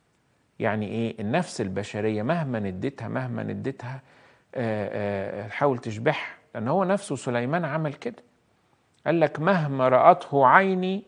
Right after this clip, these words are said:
لم أمنحهما عينهما". اللي عيني تبص عليه عايزه، عايزه، عايز ده، عايز ده، لك-، لكن باطل الأباطيل الكل باطل،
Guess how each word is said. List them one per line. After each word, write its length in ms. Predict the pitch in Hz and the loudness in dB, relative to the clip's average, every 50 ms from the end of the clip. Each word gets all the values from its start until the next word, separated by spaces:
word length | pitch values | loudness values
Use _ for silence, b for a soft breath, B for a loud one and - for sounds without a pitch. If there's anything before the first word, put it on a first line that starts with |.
| _ - - | _ -8 4
لم 280 | 135 156 185 196 180 - - | 6 6 6 6 4 0 0
أمنحهما 840 | 156 156 156 156 165 180 - - - - - 170 170 170 170 170 170 | 0 0 2 2 2 2 2 0 -2 0 0 0 2 2 2 2 2
عينهما". 640 | 151 156 151 147 135 120 113 101 87 82 82 87 - - 120 | 2 2 0 0 -2 -2 -2 -2 -2 -4 -6 -8 -8 -8 -6
اللي 200 | 123 127 131 127 | -4 0 0 2
عيني 260 | 147 175 185 170 156 | 2 2 0 0 -2
تبص 340 | 135 131 165 190 - - - | 0 2 2 2 2 2 0
عليه 200 | 143 175 175 156 | 0 2 4 6
عايزه، 420 | 131 131 113 98 95 87 - - b b b b b b b b b b _ - | 8 8 8 6 2 -4 -8 -16 b b b b b b b b b b _ -2
عايزه، 420 | - 151 156 143 120 107 120 117 | 2 2 2 2 2 2 0 2
عايز 240 | 127 147 151 139 127 | 4 4 2 2 0
ده، 120 | 123 135 131 | 0 0 0
عايز 200 | 135 147 143 135 | 0 -2 -2 -4
ده، 180 | 143 147 123 | -4 -4 -2
لك-، 220 | 120 135 135 127 - | -2 -2 -4 -4 -6
لكن 640 | 113 123 123 113 - 120 120 123 123 - 113 110 113 | -6 -6 -6 -6 -2 -2 -2 -2 0 -2 -4 0 4
باطل 320 | 127 143 147 147 - 117 | 4 4 4 2 -2 -4
الأباطيل 800 | 117 113 - 113 113 107 107 - - 120 120 117 113 110 104 107 113 b b b b b b b b b b - | -4 -4 -4 -4 -4 -6 -8 -6 -8 -6 -4 -2 -2 -4 -4 -6 -10 b b b b b b b b b b -10
الكل 440 | 101 98 - - 113 107 101 98 98 | -10 -8 -6 -4 -4 -4 -2 -4 -4
باطل، 540 | 98 107 107 101 95 92 - - - - | -4 -4 -4 -4 -4 -6 -10 -12 -12 -12